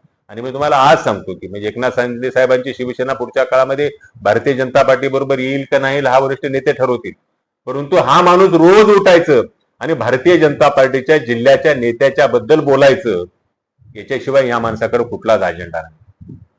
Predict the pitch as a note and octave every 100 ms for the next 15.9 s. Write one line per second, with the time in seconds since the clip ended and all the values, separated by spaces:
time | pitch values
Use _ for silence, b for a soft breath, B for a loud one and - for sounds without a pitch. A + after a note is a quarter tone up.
0 | _ - G#2+ B2+ B2 A#2 B2+ B2+ B2+ C#3
1 | C3+ C3 C3 B2+ C#3 C#3+ C3 C#3 D#3 D#3+
2 | E3 D#3 C#3 C#3 A#2+ B2 C3 D3 E3+ E3+
3 | E3+ D#3 - A2+ - _ _ _ _ -
4 | - A2 A#2 B2+ C3+ C#3+ C3 B2+ C3+ -
5 | B2+ B2+ B2 A#2 B2 A#2+ B2 A#2 A#2 A#2+
6 | A#2+ G#2+ G2 E2+ - - _ _ _ _
7 | G#2+ B2+ B2 G#2+ - - A#2+ B2 B2+ C#3
8 | A#2 A#2 C3 C3 A#2+ - C3 C3 - A#2+
9 | B2 C3 B2 A#2+ - C3+ C#3 C#3 B2+ C3+
10 | C3 D3 C#3+ C#3+ D3+ C#3+ C#3+ B2+ - _
11 | _ _ _ _ A2+ A2+ C3+ C#3+ B2+ C#3+
12 | C#3+ D3+ D3+ B2+ C#3 C#3+ C3 C#3 C#3 C3
13 | B2+ G#2 A#2 B2 C#3+ - B2+ A2+ C#3+ B2+
14 | C3+ C3+ C#3 D3 C#3+ C#3 D3 D3 D3 C#3+
15 | C#3 D#3 D#3 D#3 D3+ - D3 C#3